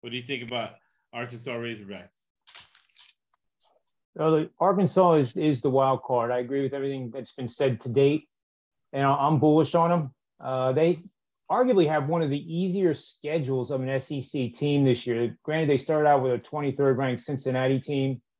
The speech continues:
Speaker 1: Right.
Speaker 2: out of the American Conference, but then they, they have, uh, Texas A and M and Alabama back-to-back weeks, and then they, you know, what if they split those games somehow? They, they could easily,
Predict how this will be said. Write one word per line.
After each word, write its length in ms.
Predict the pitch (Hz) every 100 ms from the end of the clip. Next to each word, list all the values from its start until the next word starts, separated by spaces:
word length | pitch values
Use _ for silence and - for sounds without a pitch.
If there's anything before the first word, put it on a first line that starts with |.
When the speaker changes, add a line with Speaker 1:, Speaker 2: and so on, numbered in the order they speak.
| _ _ 127
Speaker 1:
Right. 120 | 120
Speaker 2:
out 80 | 135
of 40 |
the 80 | 127
American 460 | 127 147 143 127 120
Conference, 520 | 160 180 135 131 -
but 140 | 143 123
then 200 | 170 175
they, 260 | 156 143 - _ _ _ _ _ _
they 120 | 147
have, 300 | 143 143 123
uh, 200 | 143 135 127
Texas 320 | - 175 131 180
A 140 | 165
and 80 | 156
M 180 | 156 151
and 100 | 151
Alabama 600 | 151 143 120 151 160 123
back-to-back 600 | 147 143 143 135 139 127
weeks, 380 | 139 160 190 - -
and 160 | 139 147
then 200 | 165 175
they, 440 | 160 156 156 156 _ _ _ _ -
you 80 | 156
know, 60 |
what 180 | 147 214
if 60 | 214
they 100 | 208
split 400 | - - 196 196
those 240 | 170 131
games 340 | 139 127 117
somehow? 520 | - 123 110 110 107 107 _ _
They, 240 | 160 165 165
they 180 | 170 175
could 200 | 180 151
easily, 760 | 175 185 147 165 151 143 113